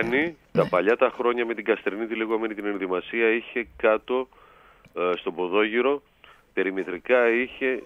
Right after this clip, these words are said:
Speaker 2: το λεγόμενο ποδογύρι, το οποίο ήταν, ε, πολύτιμο ύφασμα, έτσι, χρυσοΐφαντο ή μεταξωτό κλαρωτό, ε, το οποίο ήταν είκοσι έξι με είκοσι οκτώ πόντους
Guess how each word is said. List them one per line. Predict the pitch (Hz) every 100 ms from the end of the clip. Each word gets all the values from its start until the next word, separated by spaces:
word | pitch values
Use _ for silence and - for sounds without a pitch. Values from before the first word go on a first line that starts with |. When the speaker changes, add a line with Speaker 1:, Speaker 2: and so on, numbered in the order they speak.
| -
Speaker 2:
το | - 101
λεγόμενο | 95 107 120 117
ποδογύρι, | 104 107 95 101 87 113 123 165 - - _ _ _ _ - - - - - _
το | 104
οποίο | 95 - 139 127
ήταν, | 131 131 120
ε, | 120 110 104 101 -
πολύτιμο | 101 113 - 104 101
ύφασμα, | 98 98 80 82 80 76 73
έτσι, | - -
χρυσοΐφαντο | - 87 - 85 107 113 110 113 113
ή | 107
μεταξωτό | 101 101 98 - 90 104
κλαρωτό, | 90 85 80 76 - 123 165 - _ - - - - - -
ε, | 92 90
το | 110
οποίο | 95 135 139
ήταν | 127 123
είκοσι | 113 110 -
έξι | 131 -
με | 120
είκοσι | 113 107 -
οκτώ | 101 - 127 104
πόντους | - 113 87 87